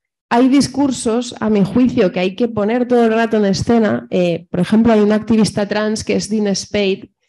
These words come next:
no sé si la habéis leído, pero Dean Spade es muy crítico con ciertas políticas de reconocimiento L G T B puestas en marcha por los gobiernos, fundamentalmente, evidentemente, por los gobiernos, eh, demócratas en Estados Unidos.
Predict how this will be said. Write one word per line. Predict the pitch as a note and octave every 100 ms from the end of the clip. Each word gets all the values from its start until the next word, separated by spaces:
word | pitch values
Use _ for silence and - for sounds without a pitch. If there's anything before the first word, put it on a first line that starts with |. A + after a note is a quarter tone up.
| _ _
no | G3+
sé | G3
si | G3
la | G#3+
habéis | F#3+ F#3+
leído, | G3 F#3+ G#3+ G3+
pero | F#3 F3+
Dean | F#3+ A3
Spade | G#3 - G3+ G3 -
es | G3 G#3+
muy | G3+ G#3+ C4 D4 B3+
crítico | A#3+ A3 G3+ F#3 F#3 F3
con | F3+ F#3
ciertas | A3 A3 A3 A3
políticas | - G3 G3+ G3+ G#3 G3 G3 G3 - _ _ -
de | G#3
reconocimiento | G3+ G3+ G3+ F#3 F#3 - G3 G#3+ A3+ A#3 A3 A3 G#3+ G#3+ G#3+
L | G#3 G3
G | G#3
T | G3
B | G3+
puestas | G3+ G3 G3
en | G3
marcha | F#3+ F#3+ G#3
por | G3+ G3 F#3+
los | G3 F#3
gobiernos, | F#3+ F3+ F#3 G3+
fundamentalmente, | G3 G#3 F#3 F3 F#3 F#3
evidentemente, | F3+ E3+ E3+ E3+ E3
por | E3
los | D#3 D#3
gobiernos, | D#3 D#3+ D#3+ E3+ - - - _
eh, | G3 F#3+ F3+ F3 E3+ E3+ E3+
demócratas | F3 G3 G#3+ G#3+ G3 G3 G#3
en | F#3
Estados | E3 F3+ F3 F#3+
Unidos. | G#3 A3 G3 C4+